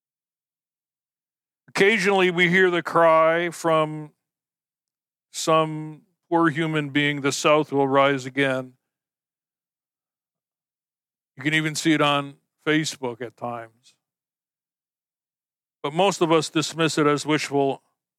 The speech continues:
thinking, I was gonna say, but it's wishful unthinking that is not credibly threatening. That the South's mission was to conserve its past is inarguable.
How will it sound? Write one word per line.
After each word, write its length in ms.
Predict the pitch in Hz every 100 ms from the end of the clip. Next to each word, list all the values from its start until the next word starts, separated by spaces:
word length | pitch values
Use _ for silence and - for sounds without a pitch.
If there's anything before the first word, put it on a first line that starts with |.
| _ _ _ _ _ _ _ _ _ _ _ -
thinking, 380 | 160 - 135
I 80 | 127
was 140 | 127 120
gonna 180 | 131
say, 220 | 120 139 127
but 160 | 123
it's 120 | 117
wishful 480 | 139 143 - 135 127
unthinking 600 | 147 143 - 127 117 120
that 160 | 120 123
is 140 | 117
not 260 | 139 131 123 _ _ _ _ _ _ -
credibly 460 | 139 135 117 123
threatening. 540 | 110 127 131 117 113 98 _ _ _ _ _ _ _ _ _ _ _ _ _ _ _ _ _ _ _ _ _ _ _ _ _ _ _ _ _ -
That 180 | 151 -
the 80 |
South's 420 | - 247 247 180 170
mission 480 | 196 202 - 170
was 240 | 160 165 -
to 180 | - 160
conserve 440 | - 139 - 175
its 140 | 160 -
past 480 | - 147 143 - -
is 240 | 147 135
inarguable. 880 | - 143 120 143 156 156 135 117 110